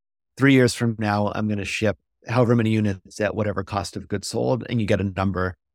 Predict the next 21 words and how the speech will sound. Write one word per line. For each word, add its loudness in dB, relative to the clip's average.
and 2
then -2
say 0
multiply -2
that -2
by -6
ten, -6
and -4
that's -6
the -6
size -4
of -8
the -8
factory -10
that -4
might -8
be -10
a -12
good -10
fit. -8
Now, 2